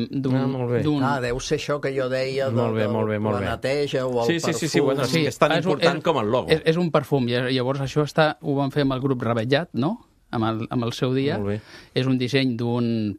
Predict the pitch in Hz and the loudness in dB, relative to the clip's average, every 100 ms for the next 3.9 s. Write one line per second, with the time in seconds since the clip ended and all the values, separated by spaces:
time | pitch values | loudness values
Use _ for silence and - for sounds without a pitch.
0 | - 113 - 151 160 185 254 - _ _ | -4 -4 2 2 2 0 -4 -8 _ _
1 | _ _ - 90 101 104 104 107 113 110 | _ _ -8 -4 -2 -4 -4 -2 -2 0
2 | 110 107 107 123 117 - - - _ 131 | -2 0 0 0 0 -8 -20 -20 _ -4
3 | 113 110 110 110 117 - 117 113 117 | -2 -2 0 0 0 -2 -4 -2 -2